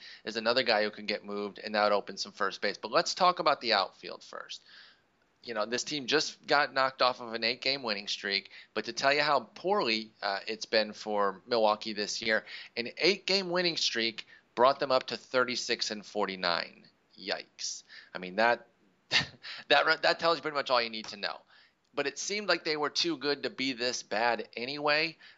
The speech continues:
uh, because they just had too much solid average major league talent. And so they're, they may be finding their level a bit. Nobody's really seeing a run. I still think that they should be selling.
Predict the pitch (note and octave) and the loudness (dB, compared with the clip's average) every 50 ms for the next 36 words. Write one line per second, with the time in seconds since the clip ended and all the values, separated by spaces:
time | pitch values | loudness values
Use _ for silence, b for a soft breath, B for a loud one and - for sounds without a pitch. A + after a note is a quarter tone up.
0 | B - G2+ G2+ G2+ - G#2 - B2 A#2+ G#2+ A2+ G#2 A2 B2+ A#2+ - B2 A#2+ B2 | B -10 -8 -8 -6 -8 -8 -8 -6 -4 -4 -2 -2 -2 -2 -2 -2 0 2 2
1 | B2 A#2 G#2 - - - C#3+ C#3 C3+ B2+ B2+ - - - - - _ _ _ _ | 2 0 -2 -4 -6 -6 -4 0 0 0 0 0 -2 -6 -8 -12 _ _ _ _
2 | _ - - - - - A2+ A2+ A#2+ B2 B2 A#2+ A2 A2 A#2 A#2+ A#2 G#2+ A#2 A#2 | _ -6 -4 -2 0 2 4 4 4 4 4 2 2 4 4 2 2 2 -2 -4
3 | G#2+ - - A#2+ A#2 A2 A2+ G#2+ A2+ A2+ G#2+ A2 G#2+ G#2+ - - A2 A2 A2 A#2+ | -2 -4 -2 0 -2 -2 -2 -2 -2 -2 -2 -4 -4 -6 -2 0 2 4 4 2
4 | C3+ D3 - - _ B B B B B B B - G3 F3+ G#3 G3+ G3+ G3 E3+ | 0 -2 -6 -8 _ B B B B B B B -4 -2 0 2 2 2 2 2
5 | - - - - F#3 F#3 F3+ E3+ E3 D#3+ E3 - - D3 C#3+ C#3+ C#3+ C#3+ C#3 C3+ | 0 -4 -6 -4 -2 0 0 2 0 0 0 2 4 4 4 4 2 0 0 2
6 | C3 C3+ D3 D3 B2+ A#2+ G#2 F#2+ F2+ F#2 E2+ - - - - - - - D3+ F3 | 4 4 4 4 4 0 -2 -2 -4 -6 -6 -6 -10 -14 -18 -16 -16 -2 2 4
7 | F3 E3+ D#3+ D3 B2 A#2 C3 C3+ C3+ C3 B2 - - C#3+ C3+ B2+ B2 A#2 A2 G2+ | 4 4 4 2 0 0 0 0 2 2 2 0 -2 -2 0 0 0 0 0 0
8 | G2 G#2 G#2 G#2+ G#2+ G#2 G#2 - - C3+ C3 B2 - B2+ A2+ - F#2+ - A#2 A2 | 2 2 2 2 2 0 0 0 0 2 0 2 0 -4 -8 -4 -2 -2 0 0
9 | - - G#2+ G2 G#2+ G2 - - - C#3+ C#3 C#3 A#2+ A2+ A2+ G#2+ | 0 -2 -2 -6 -6 -4 -2 0 2 4 4 4 4 4 2 0